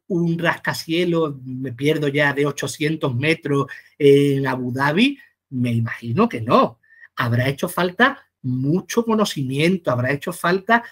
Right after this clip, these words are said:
mucha recogida de datos, habrá hecho falta, eh, mucho, mucho de todo. Claro,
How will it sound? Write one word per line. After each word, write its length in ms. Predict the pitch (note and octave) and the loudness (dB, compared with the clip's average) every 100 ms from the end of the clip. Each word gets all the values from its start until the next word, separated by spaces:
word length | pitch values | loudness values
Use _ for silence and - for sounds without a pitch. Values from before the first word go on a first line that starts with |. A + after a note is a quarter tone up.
| _ - | _ -4
mucha 460 | C#3 C#3+ E3+ G#3 G#3 | 0 2 0 2 4
recogida 500 | G#3+ F3+ B2 D3 G#3 | 4 0 0 2 4
de 140 | E3+ | 4
datos, 520 | C3+ D#3+ - D3+ A#2 - - | 4 4 2 -4 -4 -10 -8
habrá 300 | C3 B2 C3+ | -2 0 2
hecho 200 | E3 - | 0 -2
falta, 720 | G3 D#3+ E3+ F3 G#3 A3+ A#3 - _ _ | -4 -2 -2 0 4 4 4 -4 _ _
eh, 560 | - D3 C#3+ C#3 C3+ C3+ | -4 0 2 2 2 0
mucho, 720 | C3+ C#3 D#3 E3+ - - G#3 | -2 0 0 -2 -6 -4 -4
mucho 440 | D#3+ G3 F#3+ F3 C4 | -2 0 0 2 4
de 120 | F#3 | 4
todo. 420 | G3 D4+ G#3 - _ | 6 4 4 -12 _
Claro, 360 | - F#3+ G#3 | 2 4 4